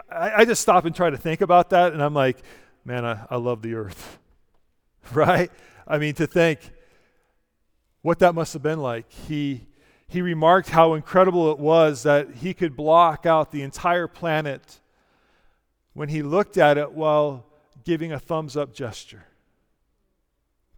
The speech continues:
Gone. And he says this, "Everything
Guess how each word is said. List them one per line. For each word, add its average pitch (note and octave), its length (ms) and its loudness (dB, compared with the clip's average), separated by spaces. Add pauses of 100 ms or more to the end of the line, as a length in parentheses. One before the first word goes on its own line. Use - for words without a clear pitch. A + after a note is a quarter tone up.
(1400)
Gone. F2+ 320 -16 (3000)
And B2 100 -16
he B2 80 -12
says B2+ 300 -8
this, B2+ 180 -10
"Everything D3 640 -12